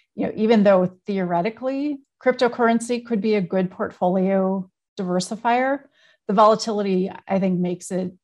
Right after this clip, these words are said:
very difficult for a lot of people to use effectively in a portfolio.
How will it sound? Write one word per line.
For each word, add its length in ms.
very 300
difficult 640
for 340
a 140
lot 200
of 140
people 380
to 180
use 320
effectively 640
in 60
a 80
portfolio. 840